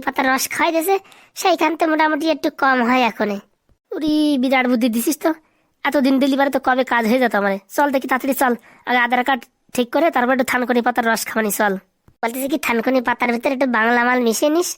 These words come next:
আরো টেস্ট হবে। এ তুই ফাজলামো না করে চল তো, লেট হয়ে যাচ্ছে, চল। বললি হবে না বন্ধুরা, একবার থানকুনি পাতার রস খাইয়েই দেখতে হবে। এই যেটা কি একটা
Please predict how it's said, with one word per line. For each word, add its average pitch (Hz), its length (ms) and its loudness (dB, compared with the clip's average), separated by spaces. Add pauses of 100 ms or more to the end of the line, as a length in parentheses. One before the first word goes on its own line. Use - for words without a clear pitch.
(160)
আরো 247 120 0 (100)
টেস্ট 240 300 0
হবে। 190 180 -2 (600)
এ - 80 2
তুই 330 140 -2
ফাজলামো 285 320 0
না 294 80 2
করে 294 180 -2
চল 285 160 2
তো, 320 60 2 (200)
লেট 269 160 2
হয়ে 269 120 4
যাচ্ছে, 254 240 -4
চল। 254 120 0 (1600)
বললি 277 320 0
হবে 269 160 2
না 269 120 2
বন্ধুরা, 226 280 -2 (320)
একবার 233 180 -4 (100)
থানকুনি 226 340 -4
পাতার 233 200 -2
রস 233 180 -2
খাইয়েই 214 300 -2
দেখতে - 300 -8
হবে। 175 140 -8 (340)
এই - 80 -14
যেটা 277 220 -6
কি - 140 -18
একটা 262 120 -4